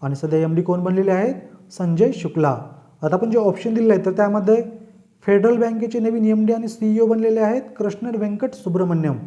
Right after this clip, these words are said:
कोटक महिंद्रा बँकेचे नवीन एमडी आणि सीईओ बनलेले आहेत सध्या अशोक वासवानी. तर ॲक्सिस बँकेचे एमडी आणि सीईओ आहेत सध्या अमिताभ चौधरी. प्रश्न क्रमांक आठ, सिक्स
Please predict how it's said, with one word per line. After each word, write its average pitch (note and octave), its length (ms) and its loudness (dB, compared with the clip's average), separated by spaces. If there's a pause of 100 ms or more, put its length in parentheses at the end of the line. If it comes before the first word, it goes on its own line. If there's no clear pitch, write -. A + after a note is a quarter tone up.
(960)
कोटक F#3+ 380 0
महिंद्रा G3 280 0
बँकेचे G3+ 400 -2
नवीन G3 260 -2
एमडी G3 260 -4
आणि G#3 280 -2 (360)
सीईओ A3 460 2
बनलेले A3 320 4
आहेत A3 120 -2
सध्या A3 180 -2 (100)
अशोक A#3 320 -4
वासवानी. E3+ 560 0 (680)
तर F#3+ 60 -4 (100)
ॲक्सिस F#3+ 360 -2
बँकेचे G#3 420 0
एमडी G3+ 220 2
आणि G#3 180 0
सीईओ G#3 380 -2
आहेत G3+ 200 0
सध्या G3+ 240 -4 (100)
अमिताभ F#3+ 560 -2
चौधरी. D3 380 2 (1600)
प्रश्न F#3+ 260 0
क्रमांक A#3 520 0
आठ, F#3 480 2 (840)
सिक्स B3 240 -6